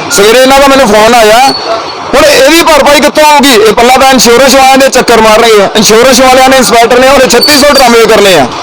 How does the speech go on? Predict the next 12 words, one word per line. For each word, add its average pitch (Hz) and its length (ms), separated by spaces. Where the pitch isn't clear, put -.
ਨਹੀਂ 240 240
ਜੀ, 277 220
ਇਹ 233 560
ਬਰਸਾਤ 226 400
ਨਾਲ 240 180
ਗਿਰੀ 240 260
ਆ, 240 220
ਏਦਾਂ 233 260
ਗਿਰੀ, 233 220
ਓਦਾਂ 226 280
ਗਿਰੀ 226 320
ਆ। 175 140